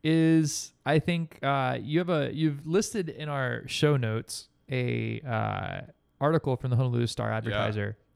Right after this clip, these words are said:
Speaker 1: It's a op-ed, uh, by a gentleman named David Shapiro,
Speaker 2: No
Speaker 1: who
Speaker 2: relation to Ben.
Speaker 1: Uh, s-, a lot of relation to the amazing mustache family, 'cause this man's got a
Speaker 2: Yeah.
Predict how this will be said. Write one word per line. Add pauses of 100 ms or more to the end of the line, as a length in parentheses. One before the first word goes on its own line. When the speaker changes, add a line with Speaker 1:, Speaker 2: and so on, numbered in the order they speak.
Speaker 1:
It's
a
op-ed, (320)
uh, (500)
by
a
gentleman
named
David
Shapiro,
Speaker 2:
No
Speaker 1:
who
Speaker 2:
relation
to
Ben. (480)
Speaker 1:
Uh, (380)
s-, (140)
a
lot
of
relation
to (100)
the
amazing
mustache
family,
'cause
this
man's
got
a
Speaker 2:
Yeah.